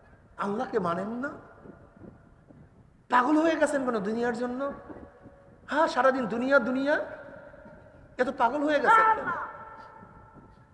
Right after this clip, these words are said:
পাগল হয়ে গেছে, না চরিত্র আছে, না আখলাক আছে। যুগে যুগ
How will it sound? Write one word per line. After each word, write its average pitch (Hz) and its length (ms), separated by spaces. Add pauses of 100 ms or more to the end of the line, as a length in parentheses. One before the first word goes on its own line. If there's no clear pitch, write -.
(680)
পাগল 285 340
হয়ে 214 220
গেছে, - 280 (960)
না 202 120
চরিত্র 285 520
আছে, 170 280
না 196 100
আখলাক 214 500
আছে। - 340 (4000)
যুগে 311 480
যুগ 311 240